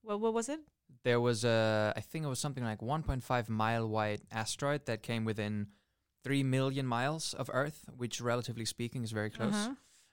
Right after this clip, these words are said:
Speaker 2: And, um, yeah, they, they saw it coming for a while, but, uh, obviously there's always people who are like, "Well, what if it's gonna change its course, or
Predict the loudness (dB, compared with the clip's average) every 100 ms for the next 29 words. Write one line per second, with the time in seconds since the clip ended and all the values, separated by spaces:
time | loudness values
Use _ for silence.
0 | _ -2 0 0 -2 0 0 0 0 -2
1 | -6 -4 2 2 2 -2 0 2 2 2
2 | 0 2 2 2 0 2 2 2 4 4
3 | 2 -2 _ _ -2 0 0 -2 -2 0
4 | 0 0 0 -2 -2 -2 -2 -2 -2 -2
5 | -2 -2 -4 -4 -4 -6 -6 -4 -2 -4
6 | -6 -6 -6 -6 -6 -8 -12 -4 0 2
7 | 2 0 -2 -4